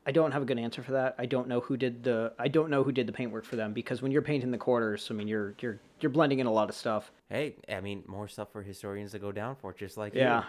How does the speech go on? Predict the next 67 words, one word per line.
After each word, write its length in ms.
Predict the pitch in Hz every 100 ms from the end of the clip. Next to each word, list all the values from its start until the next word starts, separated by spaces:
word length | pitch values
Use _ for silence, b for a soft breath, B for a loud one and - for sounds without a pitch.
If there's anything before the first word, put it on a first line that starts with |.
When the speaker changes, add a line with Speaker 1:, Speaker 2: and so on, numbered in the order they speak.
| -
Speaker 1:
I 80 | 156
don't, 180 | 170 160
I 80 | 180
don't 200 | 202 208
think 160 | 202
they 60 | 180
had 100 | 165
a 40 |
spray 180 | - 151
booth 240 | 143 143
in-house, 460 | 139 120 120 120 -
but 140 | 139 127
I 80 |
know 260 | 123 120 120
that 240 | 113 107
they 220 | - 123 117
had, 480 | 113 110 107 107 -
I 60 |
know 140 | 143 139
they 80 | 135
did 160 | 127
the 40 | 117
conversions 540 | 117 107 104 107 104
and 100 | 101
stuff 320 | - - 95
in-house. 560 | - 101 104 98 - - b b b -
Speaker 2:
That's 240 | - -
Speaker 1:
So 260 | 101 - -
I 60 | 131
think 200 | 151 131
there 60 |
was 100 | 135
a 60 | 113
stereo 300 | - 127 120
shop 320 | - 113 104
that 100 | 107
they 140 | 113 107
had 200 | 107 107
do 160 | 110
the 280 | 101 98 101 -
conversions 520 | 113 104 101 104 95
for 100 | 107
the 100 | 101
audios 380 | 101 101 98 -
for 140 | 104
them 160 | 104 104
down 160 | 101
the 80 | 98
street 260 | - 110 -
from 140 | 110
them. 220 | 113 113 - b b -
But 180 | 110 - b b b b
that's 200 | 127 120
from 160 | - 117
what 100 | 113
I 80 | 107
believe, 380 | 107 117 135
but 100 | 131
I 60 | 110
do 120 | 107
need 140 | 101 92
to 80 |
check 240 | - - 104
on 80 | 98
that 120 | 107
as 140 | 107
well. 220 | - 107